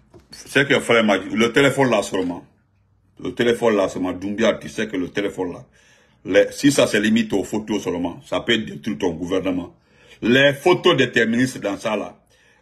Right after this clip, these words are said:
Les messages de certains ministres ici là.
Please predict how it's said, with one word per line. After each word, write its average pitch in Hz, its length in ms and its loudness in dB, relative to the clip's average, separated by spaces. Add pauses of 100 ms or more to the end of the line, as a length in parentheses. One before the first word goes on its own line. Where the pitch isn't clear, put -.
(280)
Les 135 200 4
messages 165 440 2
de 135 80 2
certains 135 380 0
ministres 123 300 -2
ici 110 240 -8
là. 98 200 -8